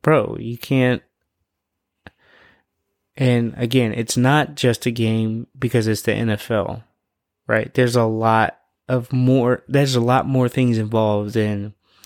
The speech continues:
putting a football down and playing a game of eleven on eleven football. So I can't sit here and say,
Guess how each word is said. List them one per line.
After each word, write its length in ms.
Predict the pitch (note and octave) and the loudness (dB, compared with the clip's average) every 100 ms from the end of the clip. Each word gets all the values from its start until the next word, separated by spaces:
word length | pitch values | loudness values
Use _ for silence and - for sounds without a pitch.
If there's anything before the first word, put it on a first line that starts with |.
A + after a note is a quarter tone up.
| - - | -20 -4
putting 300 | C3+ B2 A#2 | 0 2 2
a 40 | |
football 440 | A2+ B2+ A2 A2+ A2 | 0 0 -2 0 0
down 480 | A2 G#2+ G#2+ G#2 - - | 0 0 0 -2 -10 -4
and 140 | A#2+ | -4
playing 260 | - A#2+ G#2+ | 0 0 0
a 80 | G#2+ | 0
game 400 | A2 G2+ G2 F#2+ | 0 0 -2 -2
of 220 | A2+ A2 | -2 0
eleven 400 | A2 A2+ G#2+ G#2+ | 2 2 2 0
on 180 | G#2+ G#2+ | 2 2
eleven 320 | G#2+ G#2 G2+ | 2 0 -2
football. 580 | - G2+ - E2+ - _ _ _ - - - _ _ _ _ _ _ _ _ _ _ _ _ _ - | -2 -4 -4 -6 -6 _ _ _ -20 -20 -20 _ _ _ _ _ _ _ _ _ _ _ _ _ -12
So 160 | - A#2+ | -4 -2
I 80 | |
can't 300 | A#2 D#3 D#3+ | -2 -2 -2
sit 240 | - D#3+ - | -2 -4 -2
here 180 | D3+ C#3 | 0 0
and 140 | B2+ | 0
say, 680 | - C#3 B2+ B2 A#2+ A#2+ | -2 0 2 2 0 -4